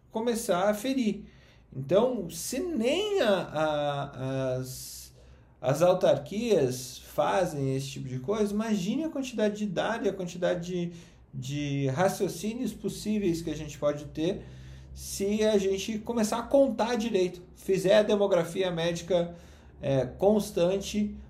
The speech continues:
e pontuando essa questão. E não só deixar um estudo isolado de dois mil e onze dizendo que a expectativa média de vida do médico era de cinquenta e nove anos, porque o médico,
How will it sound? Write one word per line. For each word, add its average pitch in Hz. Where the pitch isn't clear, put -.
e 175
pontuando 180
essa 175
questão. 180
E 190
não 240
só -
deixar 185
um 180
estudo 175
isolado 156
de 151
dois 151
mil 175
e 175
onze 151
dizendo 143
que 165
a 135
expectativa 170
média 160
de 160
vida 156
do 160
médico 143
era 147
de 151
cinquenta 160
e 160
nove 156
anos, 139
porque 135
o 147
médico, 147